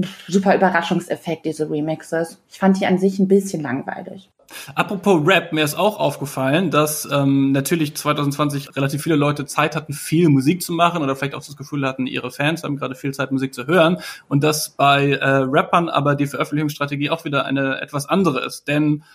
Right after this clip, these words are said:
Speaker 2: Lil Baby, Da Baby und Gunna haben allesamt zweitausendzwanzig ein Album veröffentlicht und dann ein paar Monate später eine Deluxe-Version von dem Album, auf der dann nochmal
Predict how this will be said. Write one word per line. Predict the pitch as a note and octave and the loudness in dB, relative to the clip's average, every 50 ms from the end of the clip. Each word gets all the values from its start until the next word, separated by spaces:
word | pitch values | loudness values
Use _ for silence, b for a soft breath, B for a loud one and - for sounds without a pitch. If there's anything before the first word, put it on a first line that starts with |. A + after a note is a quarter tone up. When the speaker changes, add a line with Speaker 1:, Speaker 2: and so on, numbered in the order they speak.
| b b b | b b b
Speaker 2:
Lil | - D#3 F#3 G3 | 2 4 4 4
Baby, | D#3 E3 D#3+ E3 E3 D3+ D#3 D#3 D3+ D3 | 4 4 4 4 4 4 4 2 2 2
Da | - D#3 E3 D3+ | 2 2 2 2
Baby | C#3 D#3 D3+ D#3 D3 D#3 D3+ D3+ - | 2 2 0 0 2 2 0 0 0
und | F3+ F#3 F#3 - - - | 0 -2 -2 -2 -2 -2
Gunna | D#3 D#3 D3 C#3 D3 D3+ D3 | 0 2 2 2 2 2 0
haben | D3+ D#3 D3+ - - - | 0 0 0 -2 -2 -4
allesamt | D#3 F3 G#3+ G#3 E3+ C#3+ D#3+ D#3+ D3+ D3 D3+ E3+ F3 - - - | -2 0 2 2 2 2 2 2 4 2 2 0 -2 -6 -10 -6
zweitausendzwanzig | - D3+ D3+ D3+ D3 D3 D3 D3 - D3+ D3+ D3 D#3 D3 C#3+ - - | -2 -2 -2 -2 -2 -4 -4 -2 -2 -4 -2 -2 -2 -4 -4 -4 -2
ein | - - - C3+ | -2 0 0 2
Album | D3 E3 G3 A3+ A3+ - | 2 2 2 2 0 -2
veröffentlicht | - G3 G3 F#3 - G#3 G3+ - G#3+ A3+ A3 - - b b b b b | -2 -2 -4 -2 -4 -4 -4 -2 -2 -2 -2 -6 -12 b b b b b
und | b C#3+ D3+ C#3+ | b 0 2 4
dann | D#3 F3 F#3+ C#3+ | 4 4 4 2
ein | D3+ D3+ D3+ | -2 -2 0
paar | E3+ E3+ E3+ | 0 0 2
Monate | E3+ E3 E3 D#3+ D3 D3 | 2 2 0 0 0 -2
später | - - - E3+ E3 D#3+ E3 D#3 D3+ - | -6 -6 -4 -4 -2 0 0 -2 0 0
eine | C#3+ D3 D3 C#3+ | 2 2 2 2
Deluxe-Version | C#3 C#3+ D#3 G3+ G3+ - - D3 C#3 C3+ C#3+ C#3 C3+ C3+ | 4 4 2 2 2 0 -2 0 0 2 2 2 2 0
von | - C3+ | 0 -2
dem | C3+ C3 B2+ - | -2 -2 -2 0
Album, | B2+ B2+ C3+ C#3 E3 E3+ D#3+ | 0 -2 0 0 -2 -2 -2
auf | - C3+ - | -4 -4 -4
der | - D3+ D3 | -4 -4 -2
dann | D3 D3+ D3 D3 | 0 2 2 4
nochmal | D3+ E3 - - D3 C#3+ C#3 C3 C3 B2+ | 2 2 0 0 2 4 4 4 2 0